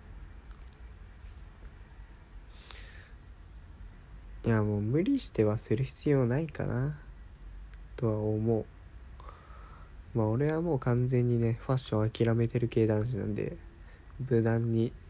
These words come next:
あの、ユニクロ、ジーユーの中でも、柄が少ないものを着てます。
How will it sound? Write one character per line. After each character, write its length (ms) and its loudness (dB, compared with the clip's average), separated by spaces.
あ 200 0
の、 520 -2
ユ 140 2
ニ 120 6
ク 160 2
ロ、 260 4
ジ 180 2
ー 100 6
ユ 140 6
ー 40 2
の 100 0
中 260 0
で 100 0
も、 240 -4
柄 300 4
が 120 0
少 240 2
な 80 6
い 60 6
も 140 0
の 80 -2
を 40 -4
着 120 -10
て 100 0
ま 160 0
す。 240 -14